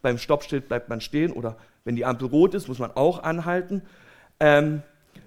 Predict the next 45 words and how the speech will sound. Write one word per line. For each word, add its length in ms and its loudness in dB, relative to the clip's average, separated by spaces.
genau, 240 8
und 100 2
genauso 320 6
ist 140 0
das 120 4
für 140 2
Paulus. 480 4
Er 120 -4
sagt 300 2
so, 100 -2
in 60 2
den 160 -2
ersten 360 -4
elf 280 0
Kapiteln 440 -4
legt 180 0
er 80 0
so 140 -4
die 120 -8
Grundlage, 680 -4
sagt 300 0
so, 140 -2
dass, 300 -2
dass, 480 2
ähm, 260 0
was 300 -6
wichtig 540 -4
ist. 320 -4
Und 200 4
dann 200 4
in 140 0
den 160 0
Kapiteln, 540 0
wo 100 -6
wir 120 2
heute 180 -2
anfangen, 460 -4
so 100 -10
zwölf 480 -4
bis 160 -12
sechzehn, 540 -6
geht's 220 2
um 120 0
die 180 0
Anwendung, 640 -4